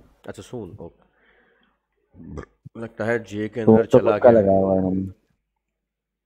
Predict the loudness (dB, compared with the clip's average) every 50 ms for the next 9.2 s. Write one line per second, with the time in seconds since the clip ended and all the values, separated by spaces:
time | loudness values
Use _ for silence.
0 | _ _ _ _ _ _ _ _ _ -4 2 6 6 6 6 4 0 0 4 6
1 | 6 4 4 2 -2 0 0 2 0 -2 -2 -6 -14 _ -20 -20 -20 -20 _ _
2 | _ _ -8 -4 -4 -4 -2 -2 -4 -2 -2 -4 0 2 2 2 2 2 0 -2
3 | -2 -4 0 2 2 0 0 -2 -6 -6 -6 -8 -6 -8 -6 -2 -2 -2 0 2
4 | 2 2 2 0 -2 -4 -2 -2 -2 0 -2 -2 -4 -4 -6 -6 -6 -6 -8 -10
5 | -10 -12 -12 -10 -8 -6 -4 -2 -2 -2 -2 -2 -4 -8 -6 -6 -6 -10 -8 -8
6 | -6 -6 -6 -4 -4 -4 -6 -6 -8 -8 -6 -6 -6 -6 -8 -10 -12 -12 -10 -6
7 | 0 2 2 2 0 -2 -10 -10 -10 -10 -10 -12 -16 -20 _ _ -20 -20 -18 -14
8 | -12 -12 -12 -10 -10 -8 -8 -6 -6 -6 -6 -6 -8 -12 -12 -16 -18 -16 -16 -14
9 | -14 -16 -20 -20